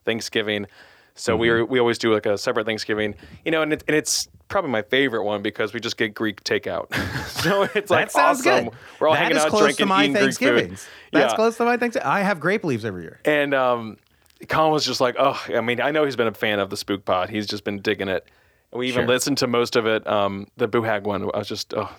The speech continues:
Speaker 1: one of my favorites too. So we're listening, we're talking about it, and, um, he's like, "But you know what? Wasn't really crazy about the last one." I was like, "Oh,
Speaker 2: Crazy.
Speaker 1: what?"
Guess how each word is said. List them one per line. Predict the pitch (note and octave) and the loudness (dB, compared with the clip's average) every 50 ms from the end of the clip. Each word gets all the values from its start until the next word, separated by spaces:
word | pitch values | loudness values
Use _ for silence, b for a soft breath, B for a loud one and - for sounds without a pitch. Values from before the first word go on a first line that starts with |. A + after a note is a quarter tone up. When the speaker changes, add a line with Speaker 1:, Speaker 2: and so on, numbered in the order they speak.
| _ - G#2+ G2+ | _ -16 -14 -10
Speaker 1:
one | - G#2 | -10 -8
of | G2+ | -8
my | G2+ G2+ | -8 -8
favorites | - G2 G2 G2+ G2+ - | -6 -6 -6 -6 -6 -2
too. | - G#2 G2+ B B B B B B | 0 0 0 B B B B B B
So | B - D3+ | B 0 2
we're | D3 D3 | 2 4
listening, | E3 G3 F#3+ F3 D3+ C#3+ | 2 2 2 2 2 2
we're | C3 B2+ | 2 2
talking | - E3+ F3 F3+ E3+ | 2 2 2 2 2
about | C#3 B2 A#2+ A#2 | 0 0 0 0
it, | A2 - B B B B B B B | -2 -4 B B B B B B B
and, | - C3 C3 C3 B2+ B2+ | -2 -2 0 0 0 0
um, | B2 B2 A#2 A#2 A2+ A2 G#2+ - - _ _ _ _ | 0 0 2 0 0 -2 -6 -12 -18 _ _ _ _
he's | - - - - D3+ C#3 | -12 -10 -6 -4 -2 0
like, | D3 C#3+ C#3 - | 0 -2 0 -2
"But | C3+ B2+ | -2 -2
you | C3+ C#3 | 0 0
know | D3 E3 F3+ | 0 0 2
what? | F#3+ G#3+ A3+ A3+ - B B B B B B B B B B B B B B B B B B _ | 2 2 0 0 -4 B B B B B B B B B B B B B B B B B B _
Wasn't | - D3 F3+ - D4+ D4 | -6 -4 -4 -4 -4 -4
really | B3+ B3+ C4+ | -2 -2 -2
crazy | - - - F#3 G3+ G3+ - F3+ | -4 -6 -2 -2 0 0 2 0
about | E3 D#3 | 0 0
the | - C3+ | 0 -2
last | B2 B2 B2+ D3 D#3 - - | -2 -4 -6 -8 -10 -10 -8
one." | G#2+ G2 F#2 F#2 - | -6 -6 -6 -4 -4
I | |
was | B2+ - | -2 -2
like, | F3 F#3 F3+ - | 0 -2 0 0
"Oh, | F3+ A3 C#4+ A3+ D3+ | 0 2 2 2 0
Speaker 2:
Crazy. | - - - F3+ A#3+ D4 - D4 G3+ A#2+ G#2+ - - | -2 -2 0 2 4 4 4 4 2 0 -2 -2 -2
Speaker 1:
what?" | - - - | -6 -14 -20